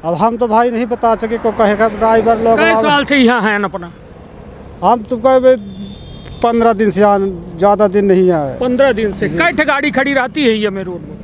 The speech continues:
Speaker 1: हो गई सर, दो ठे चार ठे से खड़ी रहती है, ज़्यादा तो नहीं रहती है। यहीं पे का वैसे ऊपर ऊपर देख के खड़ी है, तब अब का कह दी कि भाई काहे खड़ी करता है? अब चिंता नहीं, मोटर मालिक के खर, के खर गाड़ी आई
Speaker 2: खरीद का है नेठे अपना?
Speaker 1: हो गई लेबर गिरी कही थे मैं।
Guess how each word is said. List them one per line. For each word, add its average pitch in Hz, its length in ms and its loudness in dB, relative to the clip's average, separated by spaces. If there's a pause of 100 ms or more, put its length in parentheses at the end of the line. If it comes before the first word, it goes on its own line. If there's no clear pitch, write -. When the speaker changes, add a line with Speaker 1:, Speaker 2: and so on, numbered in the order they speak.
Speaker 1:
हो 285 160 4
गई 311 160 2
सर, 302 340 2
दो 285 180 -2
ठे 269 160 0
चार 269 260 4
ठे 269 180 0
से 277 160 -2
खड़ी 262 220 -2
रहती 262 320 2
है, 247 140 2
ज़्यादा 240 280 2
तो 262 100 -2
नहीं 254 160 0
रहती 254 300 0
है। 240 60 2
यहीं 220 160 2
पे 247 180 2
का 262 100 2
वैसे 254 400 2
ऊपर 240 340 2
ऊपर 240 340 2
देख 233 220 2
के 254 80 -2
खड़ी 240 240 0
है, 240 160 2
तब 247 120 2
अब 240 100 2
का 262 200 4
कह 247 120 4
दी 247 120 0
कि 254 100 2
भाई 233 120 2
काहे 233 240 0
खड़ी 226 220 -2
करता 220 280 0
है? 226 80 2
अब 226 120 -2
चिंता 247 300 2
नहीं, 240 220 0
मोटर 226 280 2
मालिक 233 280 2
के 233 200 2
खर, 226 140 -2
के 226 160 -2
खर 220 160 0
गाड़ी 220 300 0
आई 214 120 4
Speaker 2:
खरीद 294 300 0
का 254 220 2
है 208 160 0
नेठे 196 260 -2
अपना? 165 260 -6 (440)
Speaker 1:
हो 190 80 2
गई 262 120 4
लेबर 262 360 2
गिरी 262 260 0
कही 262 140 4
थे 247 140 2
मैं। 240 300 -2